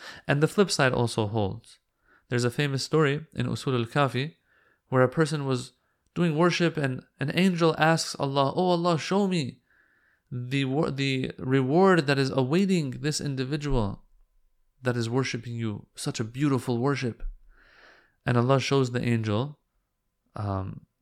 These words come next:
the reward that he has reserved for this individual, and the angel is kind of taken aback and surprised and says,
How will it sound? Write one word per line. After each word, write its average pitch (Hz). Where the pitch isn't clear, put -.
the 107
reward 113
that 107
he 120
has 107
reserved 110
for 127
this 117
individual, 120
and 110
the -
angel 185
is 139
kind 190
of 160
taken 156
aback 131
and 110
surprised 131
and 113
says, 131